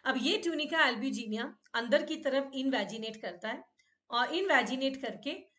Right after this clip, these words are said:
टेस्टिस को बहुत सारे कंपार्टमेंट्स में बांटता है। तो आप देख रहे हो, ये अंदर की तरफ ऐसे इनवेजिनेट कर रहा है और इनवेजिनेट करके ये टेस्टिस को बहुत सारे कंपार्टमेंट्स में बांटता है। इसको हम लोग करीब टू फिफ्टी कंपार्टमेंट्स हैं, इन कंपार्टमेंट्स को हम लोग कहते हैं टेस्टिकुलर लोब्यूल्स।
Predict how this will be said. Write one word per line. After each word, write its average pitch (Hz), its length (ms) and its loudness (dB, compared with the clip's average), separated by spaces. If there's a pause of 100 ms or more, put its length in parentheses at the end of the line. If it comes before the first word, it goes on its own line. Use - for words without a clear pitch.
(220)
टेस्टिस 262 420 -2
को 277 200 2
बहुत 233 340 -4
सारे 247 260 0
कंपार्टमेंट्स 196 640 -6
में 302 120 -6
बांटता - 340 -6
है। - 60 -16
तो 202 100 -10
आप 202 80 -8
देख 214 300 -8
रहे 302 100 -4
हो, 370 60 -8 (460)
ये 254 100 -4
अंदर 247 320 2
की 294 100 -6
तरफ 269 260 -2
ऐसे 262 200 -4
इनवेजिनेट 226 680 -6
कर 190 180 -8
रहा 220 120 -4
है 349 140 -10 (320)
और 233 200 0
इनवेजिनेट 269 640 2
करके 247 360 -8 (320)
ये 277 80 -2
टेस्टिस 269 400 -2
को 320 100 -10
बहुत 220 300 -6
सारे 269 220 -2
कंपार्टमेंट्स 247 680 -4
में 247 120 -6
बांटता 190 320 -6
है। 285 180 -8 (280)
इसको 254 240 -4
हम 285 160 0
लोग 277 200 -2
करीब 254 320 -2
टू 370 120 0
फिफ्टी 302 320 -6
कंपार्टमेंट्स 220 680 -6
हैं, 294 160 -4 (260)
इन 302 140 -2
कंपार्टमेंट्स 254 580 -2
को 277 80 -6
हम 233 80 -6
लोग 233 160 -8
कहते 202 240 -6
हैं 302 160 -4
टेस्टिकुलर 226 580 -6
लोब्यूल्स। 180 840 -8